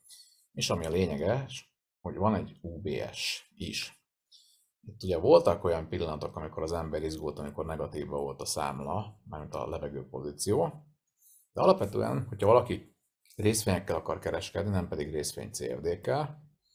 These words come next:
itt a piacfigyelő ablakból vannak E T F-ek, mindenféle dolgok. E T F az ilyen elektronikusan kereskedett fund, vagyis úgy kell elképzelni, hogy indexeket vennétek meg fizikailag, vagy befektetési alapoknak a jegyeit, csak jóval olcsóbban.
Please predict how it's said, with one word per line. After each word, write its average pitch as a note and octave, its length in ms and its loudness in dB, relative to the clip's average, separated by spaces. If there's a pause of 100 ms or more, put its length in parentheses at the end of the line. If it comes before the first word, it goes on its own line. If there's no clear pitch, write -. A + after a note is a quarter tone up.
(840)
itt F#2+ 160 -8
a - 60 -8
piacfigyelő D#2+ 500 0
ablakból D#2 680 -2 (600)
vannak E2 280 -8
E E2 160 -2
T D2+ 200 -4
F-ek, - 200 -10
mindenféle D2 400 -8
dolgok. F#2+ 440 2 (340)
E E2+ 160 -4
T D#2 200 -4
F - 60 -14
az C#2+ 80 -8
ilyen C#2+ 140 -8
elektronikusan D#2+ 840 -8
kereskedett - 720 -8
fund, A2 520 -2
vagyis - 540 -8 (680)
úgy - 120 -12
kell F#2+ 100 4
elképzelni, E2+ 480 0
hogy - 80 -18 (160)
indexeket F2 600 2
vennétek D#2+ 400 -4
meg E2 140 -10
fizikailag, D#2 500 -6
vagy B1+ 140 -6
befektetési - 600 -8
alapoknak - 420 -8
a D2 60 -4
jegyeit, F2+ 380 2
csak - 180 -10
jóval F2 280 2
olcsóbban. D#2+ 880 -4